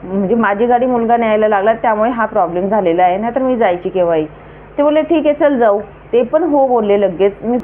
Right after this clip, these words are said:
म्हटलं, "एका तासात आपण लगेच, तुम्ही थांबणार नाही जास्त वेळ," कारण त्यांना माहिती ही गेली की बसली तिथे, तिथून काय उठत नाही.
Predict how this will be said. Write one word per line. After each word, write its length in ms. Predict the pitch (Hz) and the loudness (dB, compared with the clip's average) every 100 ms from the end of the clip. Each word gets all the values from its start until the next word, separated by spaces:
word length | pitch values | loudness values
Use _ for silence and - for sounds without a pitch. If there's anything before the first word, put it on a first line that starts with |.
| - | -4
म्हटलं, 240 | 220 233 | -4 0
"एका 220 | 240 226 | 0 0
तासात 380 | 226 214 214 240 | 0 0 -2 -2
आपण 200 | 208 226 | -2 0
लगेच, 380 | 247 220 226 262 | 0 0 0 -2
तुम्ही 180 | 262 240 | -2 -2
थांबणार 360 | 302 226 226 247 | 0 0 0 0
नाही 180 | 262 233 | 0 0
जास्त 240 | 196 196 | -2 0
वेळ," 220 | 196 175 | 0 0
कारण 300 | 170 208 220 | 0 -2 0
त्यांना 260 | 226 208 226 | 0 0 0
माहिती 280 | 240 226 247 | -2 -2 -2
ही 200 | 233 247 | -2 0
गेली 220 | 226 220 | 0 0
की 120 | 240 | 0
बसली 320 | 247 240 240 214 | 0 0 -2 -2
तिथे, 260 | 208 214 | 0 -2
तिथून 240 | 208 220 220 | -2 -2 0
काय 120 | 226 | 2
उठत 340 | 202 208 208 | 2 0 -2
नाही. 180 | 208 151 | -2 -4